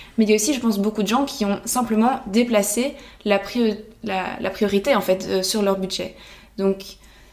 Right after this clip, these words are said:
ça, c'est aussi peut-être à, si vous, vous avez tendance à penser ça,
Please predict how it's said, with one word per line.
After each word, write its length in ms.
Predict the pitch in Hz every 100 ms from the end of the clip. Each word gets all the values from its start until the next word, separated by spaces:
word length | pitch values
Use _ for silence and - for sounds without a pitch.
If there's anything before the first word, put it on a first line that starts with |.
| - - _
ça, 140 | - 277
c'est 100 | 240
aussi 180 | 202 269
peut-être 360 | - 247 -
à, 400 | 190 180 175 185
si 180 | 190 262
vous, 440 | 262 226 208 196 -
vous 160 | 214
avez 100 | 220 208
tendance 280 | 202 240
à 80 | 214
penser 280 | 190 190 196
ça, 300 | - 214 294